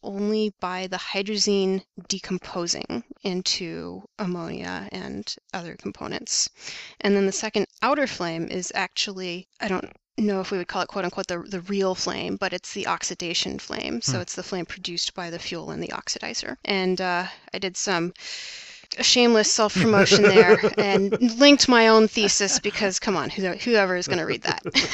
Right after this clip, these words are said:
Speaker 2: That's
Speaker 1: So it
Speaker 2: awesome.
Speaker 1: might as well be good for something. All right. Um, I guess jumping off of that, I, I did mention that that was part of my master's work.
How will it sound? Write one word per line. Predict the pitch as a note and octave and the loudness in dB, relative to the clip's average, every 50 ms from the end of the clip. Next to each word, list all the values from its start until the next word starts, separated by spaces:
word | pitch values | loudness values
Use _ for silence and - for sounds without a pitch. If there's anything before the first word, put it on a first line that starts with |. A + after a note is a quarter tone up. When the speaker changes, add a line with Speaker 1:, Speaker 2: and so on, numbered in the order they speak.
| D#4+ C#4 - E4 D4+ - | 6 6 8 6 6 6
Speaker 2:
That's | E4+ D#4+ - _ - | 6 4 4 _ -10
Speaker 1:
So | - - - A3 | -8 -4 0 0
it | G3+ G3 | 0 2
Speaker 2:
awesome. | G#3+ - | 2 2
Speaker 1:
might | - A3 | 4 4
as | A3+ G#3 - - | 4 2 2 0
well | - A#3+ | 0 0
be | G#3+ - - - B3 | -2 -2 -2 -2 -2
good | - - - - - | 0 0 0 0 0
for | - - - | -2 -4 -4
something. | - - - - F#3 - - D#3+ G3 - _ _ - - | -4 -6 -6 -6 -8 -6 -2 -2 -2 -2 _ _ -6 -4
All | G#3 G3+ G3 F#3+ | 0 0 0 0
right. | G3+ F#3 F#3 - - _ _ _ - | 2 0 0 -2 -2 _ _ _ -8
Um, | - A#3 A#3+ A#3 A#3 A#3 A#3 A#3 - - - | -6 -4 -4 -2 -4 -4 -4 -6 -8 -8 -4
I | - - C#4+ | -4 -4 -2
guess | D#4 F4+ E4+ - - - _ _ - - | -2 -6 -6 -8 -12 -18 _ _ -6 -2
jumping | - D4+ D#4 D4 - C#4+ B3+ | 0 0 0 0 0 0 0
off | A3+ A3+ - | 0 -2 -4
of | A#3+ G#3+ | -6 -6
that, | A3 A3 A3 G#3+ | -4 -4 -2 -2
I, | G#3 G#3 G3+ G3 G3 G#3 G#3 G#3 | -2 -2 0 0 0 0 -2 -2
I | A3 | -4
did | G#3 G3 A3+ A3+ A3 | -4 -4 -4 -2 0
mention | A3 G#3+ G#3 G#3+ - - A3 G3+ G3 G3 F#3+ F#3 | 0 0 0 0 0 0 -2 -2 -2 -2 -4 -4
that | F3+ F3+ - - | -4 -6 -8 -6
that | G3+ G3 - | -8 -6 -6
was | G#3 G#3 G#3 | -8 -10 -10
part | - - A3 G3+ G3 | -12 -10 -8 -8 -6
of | G3 F#3+ F#3+ | -6 -8 -8
my | G3+ G3+ F#3+ F#3+ | -6 -6 -6 -4
master's | F#3+ F3+ - F#3 F#3+ - - G3 F#3+ F#3+ - | -4 -4 -6 -6 -6 -8 -8 -8 -8 -8 -8
work. | G3 F#3+ F#3 F#3 F#3 - - - | -8 -8 -8 -8 -8 -10 -14 -20